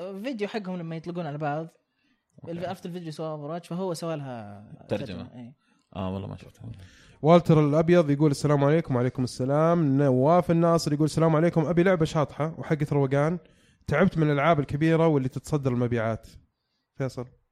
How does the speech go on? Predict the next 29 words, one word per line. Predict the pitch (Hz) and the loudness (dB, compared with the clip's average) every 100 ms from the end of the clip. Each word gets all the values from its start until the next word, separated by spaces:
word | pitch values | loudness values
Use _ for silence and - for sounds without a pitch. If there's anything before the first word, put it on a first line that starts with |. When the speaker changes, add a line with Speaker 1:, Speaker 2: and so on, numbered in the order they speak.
| _ _ _ _ - | _ _ _ _ -14
Speaker 2:
حقت | 98 104 | -10 -8
الجوازات. | 101 98 98 90 - | -6 -6 -4 -8 -10
Speaker 3:
حقت | _ _ _ _ _ _ 123 | _ _ _ _ _ _ -10
Speaker 2:
الروسية. | 98 - | -6 -2
Speaker 3:
الجوازات. | 98 - 135 156 - | 0 0 0 -4 -8
Speaker 1:
Papers، | 160 156 | -10 -10
Please. | - 156 190 _ _ 113 | -8 -8 -8 _ _ -4
Speaker 2:
Papers، | 107 92 | -2 -4
Please. | - 90 82 - _ _ _ - | -6 -10 -10 -12 _ _ _ -14
Speaker 3:
وأنت؟ | 127 123 127 131 _ _ _ _ _ - _ _ _ _ _ _ - - - | -12 -12 -18 -18 _ _ _ _ _ -20 _ _ _ _ _ _ -20 -16 -8
Speaker 1:
أنا | 185 | -2
ما | 214 220 | 0 0
ألعب | 165 175 | -2 -6
إلا | 170 147 127 | -4 -4 -4
ألعاب | 135 156 139 120 | -6 -8 -8 -10
مصاخبة | 120 113 - 127 123 117 110 | -12 -10 -8 -8 -10 -10 -10
وعليها | 123 117 113 | -8 -10 -10
إزعاج. | 113 110 - - - - - _ _ 127 | -10 -14 -16 -20 -20 -20 -20 _ _ 6
Speaker 3:
The | |
Witness. | 151 160 | 8 8
Speaker 1:
وأنت؟ | 135 139 - - - - | 4 -2 -8 -12 -14 0
Speaker 3:
The | 131 | 2
Witness | 147 127 120 - | 2 0 -6 -4
من | 117 | 0
الألعاب | 120 127 | 2 2
Speaker 2:
مم. | 113 | 2
Speaker 3:
الجميلة | 107 120 113 110 | 0 0 -2 -2
جدًا. | 110 120 117 147 | -4 -4 0 0
Inside. | 143 135 120 123 | 2 2 2 -2